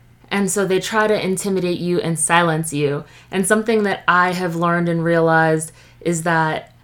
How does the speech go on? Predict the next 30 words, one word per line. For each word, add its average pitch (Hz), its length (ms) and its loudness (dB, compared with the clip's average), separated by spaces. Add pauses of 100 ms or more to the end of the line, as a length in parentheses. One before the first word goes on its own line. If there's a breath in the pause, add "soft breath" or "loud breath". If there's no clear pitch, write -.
(360)
when 175 220 0
people 214 380 -6
do 175 240 -4
those 147 300 0
things, 139 640 -4
there's 214 300 4
deeper 165 420 -4
things 160 320 -2
that 151 180 -2
they 180 160 0
need 175 200 -2
to 170 80 -10
deal 156 220 0
with 156 320 -2
for 170 240 -2
themselves. 156 600 -2
And 175 140 -2
you 233 220 2
don't 190 260 0
have 165 260 -6
to 170 100 -2
figure 160 380 -2
that 143 180 -4
out 139 220 0
for 101 140 -4
them. 76 300 -4
Like, 156 180 -4
that's 196 240 2
not 185 360 2
your 151 340 2